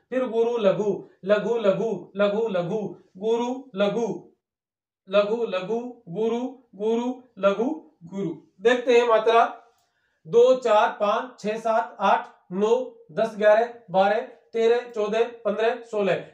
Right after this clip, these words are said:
यहाँ तक मात्राओं का योग सोलह है। तीन, दो, पाँच, दो, सात, सात और पाँच आप देख सकते हैं यहाँ पर है, बारह है। अतः हम कह सकते हैं सोलह है और बारह है, अट्ठाईस योग का योग,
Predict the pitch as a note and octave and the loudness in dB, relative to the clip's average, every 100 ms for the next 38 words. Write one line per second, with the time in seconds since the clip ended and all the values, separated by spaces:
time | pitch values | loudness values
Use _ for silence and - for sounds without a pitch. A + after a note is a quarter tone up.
0 | F#3 G3 G#3+ B3 A#3 A3 A3 A3+ A3+ A3+ | -2 0 0 0 0 0 0 2 2 4
1 | A3 A3 A3 A3+ F3 A3 A3+ G#3+ B3+ - | 2 2 -4 -6 -6 0 2 2 0 -8
2 | - _ A3+ A#3+ A#3+ A3+ A3+ G#3+ A3 A3 | -20 _ -6 -6 0 0 2 0 0 0
3 | G#3 G3+ G#3 - - - - G#3 G#3 A#3 | -2 2 4 2 -2 -18 -2 0 2 2
4 | A3 A3 G#3 A3 G#3 G3 G#3+ G#3 G#3 A#3 | 2 2 2 2 0 0 -2 -2 -4 -2
5 | G#3 F#3+ F#3 G#3 C4+ - - - F3+ G#3 | 0 0 0 0 0 -2 -14 -6 0 2
6 | G#3+ A#3 B3 - G3 F#3+ G#3+ G3+ G#3 G3+ | 4 2 -2 -10 -8 -2 0 0 -2 -4
7 | G3+ - A3 A3+ A#3 - - A3 A3+ A3+ | -6 -2 2 2 -2 -12 -6 0 2 4
8 | G#3 A3 A3+ - _ _ G#3+ G#3 B3+ F4 | 4 2 -2 -10 _ _ 2 4 4 -2
9 | - - E3+ F#3+ G3+ G#3+ C#4 - F#3 - | -8 -16 -4 2 4 4 2 -6 -8 -4
10 | F#3 G#3 F#3+ G#3 G#3 G3 G3 A3 A3+ | -2 -2 -2 -2 0 0 4 4 2